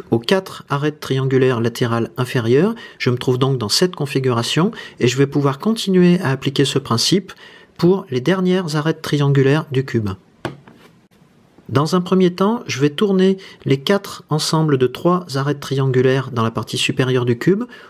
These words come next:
pour placer le maximum d'entre elles. Ici, je vois que pour ce groupe particulier, je peux effectuer cette rotation et alors qu'aucune des trois pièces n'était en place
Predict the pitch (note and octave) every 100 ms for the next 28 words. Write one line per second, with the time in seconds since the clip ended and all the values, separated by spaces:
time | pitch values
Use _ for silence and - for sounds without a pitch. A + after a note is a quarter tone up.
0 | _ - F3+ F#3+ D#3 D3+ - G3 G#3 C3
1 | F3 - - F3 F#3 E3 D3 - A#2+ G2
2 | - - - - - C#3 C#3 F#3 G#3 G#3
3 | C3+ C3+ D3 D3+ C3 C3 A#2+ - F#3+ D3+
4 | D#3+ - - A#2 - - - A#2+ E3 A3+
5 | - _ _ _ _ _ - - _ -
6 | - C3 B2 C3 - C3+ - C3+ B2+ B2+
7 | B2+ - - - - - - _ _ -
8 | - F#3 F3+ - C#3+ B2+ - E3 A#3 -
9 | - - - - _ - D3+ E3 - _
10 | _ - - - C#3+ D#3+ - - C3 E3+
11 | - F#3+ E3+ - D3 - D3+ D3 - A#2+
12 | - G#2 - - A2+ A#2 A#2 -